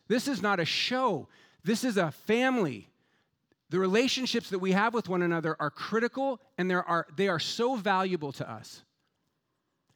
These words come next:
And so we want to share what's going on in our community, opportunities to connect, needs.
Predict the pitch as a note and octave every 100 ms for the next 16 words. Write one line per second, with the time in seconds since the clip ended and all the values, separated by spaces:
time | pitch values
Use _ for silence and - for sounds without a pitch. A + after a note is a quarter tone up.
0 | _ - F3 - G#3 F3+ A3 A#3 G3+ E3
1 | - - A#3 A#3+ E3+ D3+ F3 - D3+ D#3+
2 | G3+ - F3+ F#3 F3+ E3+ F3+ E3 E3 E3
3 | - F3 G#3 A3+ C3+ G2 _ _ _ _
4 | _ _ - F3 D#3+ - G#3+ A3 A3+ E3
5 | G#3+ G3+ G3 G3 G3 - - _ _ C#3+
6 | D#3 F#3+ G#3 G#3 G#3 F3+ -